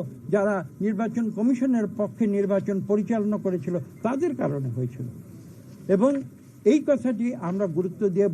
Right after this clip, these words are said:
বলেছি, বিশেষ করে যে পনেরো বছরে যাদের চরিত্র হনন করেছিল আওয়ামী লীগ স্বৈরাচারী, তারা পনেরো মাসে যে তারা, আহ, সব কিছু সংশোধিত হয়ে যাবে, এতটা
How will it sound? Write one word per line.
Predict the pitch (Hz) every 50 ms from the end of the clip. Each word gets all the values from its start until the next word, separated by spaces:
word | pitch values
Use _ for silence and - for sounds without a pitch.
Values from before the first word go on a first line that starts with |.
| 156
বলেছি, | 175 180 190 185 190 - 226 226 247 269 - - - - - -
বিশেষ | 170 - - 269 233 - - -
করে | 127 131 139 - - - - - - - - - 156
যে | 208 220 202 - - - - - - - - - - - - - - - - - - - 135
পনেরো | 170 196 220 233 226 226 226 220 202 165 180
বছরে | 196 196 196 220 220 220 214 208 190 - - - - - 175
যাদের | 175 185 185 190 175 - - -
চরিত্র | 196 190 202 190 - - 202 185 143
হনন | 180 185 202 208 196 190 196 180
করেছিল | 180 175 170 139 135 190 170 175 170 165 160
আওয়ামী | 160 165 165 170 175 165 156
লীগ | 170 165 135 131 -
স্বৈরাচারী, | 175 156 147 160 151 127 - 156 147 135 131 127 - - - - - - - - - -
তারা | 208 196 214 240 233 190 165 - - - - - -
পনেরো | 196 220 226 240 233 240 214 214
মাসে | 214 190 165 233 269 262 208 240
যে | 226 190 160 127 - - - - -
তারা, | 208 202 202 190 170 139
আহ, | 127 123 - - 190 185 185 175 170 127 -
সব | 233 226 - -
কিছু | - 240 - 247 240 - -
সংশোধিত | 202 196 202 196 - 247 269 220 277 277 240 247 214 196
হয়ে | 202 202 190 190
যাবে, | 185 165 170 151 131 131 - - - 165 160
এতটা | 170 - 208 170 196